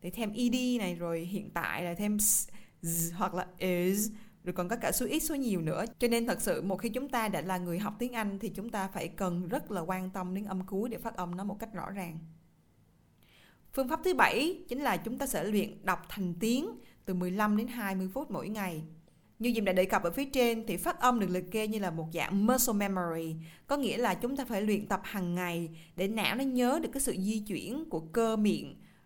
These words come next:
rồi môi, răng, lưỡi như thế nào để phát âm ra từng chữ. Có một nghiên cứu chỉ ra rằng chúng ta chỉ việc luyện tập hàng ngày trong ba tháng để phát triển cơ miệng thì việc này nó hoàn toàn bổ trợ rất tốt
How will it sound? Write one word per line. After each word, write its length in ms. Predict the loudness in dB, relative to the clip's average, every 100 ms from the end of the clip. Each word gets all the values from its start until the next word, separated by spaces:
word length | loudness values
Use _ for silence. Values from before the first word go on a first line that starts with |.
| -6
rồi 320 | 0 2 2
môi, 360 | 4 6 6 6
răng, 260 | 4 4
lưỡi 200 | 4 2
như 120 | 2 0
thế 180 | 0
nào 260 | -2 -2 -2
để 80 | -4
phát 200 | -4 -2
âm 120 | -4
ra 60 | -2
từng 160 | -4 -4
chữ. 300 | -4 -2 -4 -8 -18 -20 -20 _ _
Có 80 | 2
một 180 | 2 4
nghiên 180 | 2 2
cứu 140 | 2 2
chỉ 140 | 0
ra 180 | 2 2
rằng 360 | 2 0 -4 -8 -14 -14 -8
chúng 140 | -2
ta 80 | 0
chỉ 120 | 2
việc 180 | 2 2
luyện 200 | 0 0
tập 100 | -2
hàng 240 | -2 -2
ngày 260 | 0 0 -2
trong 180 | -2 2
ba 200 | 2 2
tháng 420 | 2 0 0 -2 -8 -16 -18 -4
để 120 | 0
phát 220 | 0 -2
triển 300 | -2 -2 -2
cơ 160 | 2 4
miệng 400 | 4 2 -4 -8
thì 120 | -2
việc 220 | 0 0 -2
này 180 | -2
nó 100 | -4
hoàn 380 | -4 -2 -2 -2
toàn 280 | -2 -2 -2
bổ 180 | -2 0
trợ 200 | -2 -2
rất 240 | -4 0
tốt 440 | 2 2 2 -10